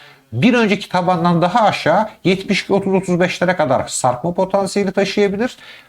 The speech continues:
Hani ben şu gördüğüm resimden şunu anlıyorum petrolde.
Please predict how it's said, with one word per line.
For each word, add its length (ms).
Hani 340
ben 280
şu 240
gördüğüm 480
resimden 400
şunu 320
anlıyorum 540
petrolde. 680